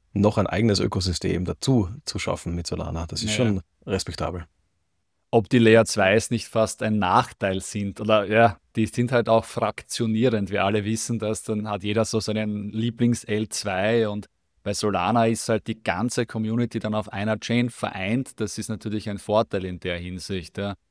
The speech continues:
Speaker 2: Die Frage ist jetzt nochmal zurück, also ist Solana da wirklich interessiert, so ein Ethereum-Killer zu sein? Oder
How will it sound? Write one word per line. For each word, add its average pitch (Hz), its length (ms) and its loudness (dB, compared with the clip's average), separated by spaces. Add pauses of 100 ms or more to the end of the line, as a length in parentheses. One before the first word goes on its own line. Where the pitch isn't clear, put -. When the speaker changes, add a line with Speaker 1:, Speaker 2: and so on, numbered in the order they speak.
(280)
Speaker 2:
Die 110 80 0
Frage 117 480 6
ist 120 200 2
jetzt - 420 -4
nochmal 113 440 6
zurück, 120 460 2
also 104 200 0
ist 110 180 0
Solana 107 520 4
da 113 160 4
wirklich 117 320 -2
interessiert, 113 680 -4
so - 140 -4
ein 107 120 -2
Ethereum-Killer 113 1000 -4
zu - 160 -8
sein? 98 540 -6 (540)
Oder 123 540 6